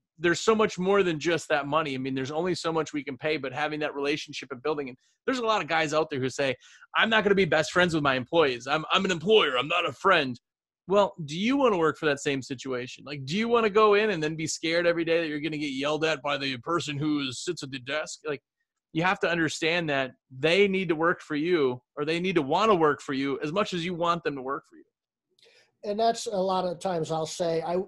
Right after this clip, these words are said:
Speaker 2: would you have your own son or daughter apply for this job that I'm looking at?"
Speaker 1: Yeah.
Speaker 2: You know, "Would you tell them that that's a good place you probably ought to work?" If you can't look yourself in the mirror and say that to yourself, you better work on your culture.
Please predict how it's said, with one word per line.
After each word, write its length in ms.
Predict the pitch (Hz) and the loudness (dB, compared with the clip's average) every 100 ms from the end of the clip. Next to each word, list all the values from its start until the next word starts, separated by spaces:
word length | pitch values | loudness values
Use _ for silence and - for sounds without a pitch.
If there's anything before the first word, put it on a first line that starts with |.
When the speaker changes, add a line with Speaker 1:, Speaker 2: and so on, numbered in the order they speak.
| 180 | -6
Speaker 2:
would 340 | 170 170 165 | -6 -2 -2
you 140 | 196 | 0
have 320 | 180 180 196 180 | 0 2 2 0
your 160 | 175 | 2
own 200 | 170 170 | 2 2
son 280 | 165 180 175 | -2 -4 -2
or 80 | 160 | 0
daughter 380 | 151 156 165 170 | 2 2 2 0
apply 280 | 165 175 170 | 0 -4 -4
for 140 | 180 | -4
this 220 | 165 165 | -4 -4
job 280 | - 175 175 | -2 -2 -2
that 100 | 175 | -2
I'm 120 | 175 180 | -2 -2
looking 280 | 175 208 | -2 -2
at?" 300 | 185 185 185 _ _ _ _ | 0 0 -2 _ _ _ _
Speaker 1:
Yeah. 140 | 139 139 | -6 0
Speaker 2:
You 60 | 151 | 2
know, 140 | 165 | 2
"Would 220 | 160 156 | 2 -2
you 140 | 190 185 | -4 -6
tell 280 | - 180 | 0 2
them 220 | 185 190 180 | 4 2 2
that 180 | 160 165 | -2 0
that's 260 | 165 - | -4 -4
a 40 | 156 | -6
good 220 | 170 160 | -6 -4
place 320 | 165 170 165 | -2 -2 -4
you 60 | 165 | -8
probably 380 | 185 175 175 | -4 -2 0
ought 120 | 170 165 | 0 2
to 60 | |
work?" 400 | 156 165 190 190 - - - | 2 2 2 -4 -20 -20 -10
If 180 | 151 180 | -8 -4
you 140 | 247 | -6
can't 420 | - 285 226 226 | -6 0 0 0
look 240 | 196 208 220 | -2 -2 -2
yourself 460 | 180 - 185 185 | -6 0 0 0
in 80 | 190 | -4
the 80 | 165 | -4
mirror 440 | 156 160 185 196 | -2 0 0 0
and 180 | 165 143 | -4 -6
say 280 | - 160 170 | -4 0 2
that 220 | 190 196 | 0 -2
to 80 | 202 | -6
yourself, 680 | 202 208 208 - 214 208 208 _ _ | -4 -4 -4 -6 0 0 -2 _ _
you 100 | - | -10
better 280 | 170 196 185 | -2 0 0
work 240 | 175 175 170 | 0 0 0
on 160 | 151 | -2
your 120 | 147 | -4
culture. 540 | 135 147 135 - 107 | -4 -4 -4 -6 -20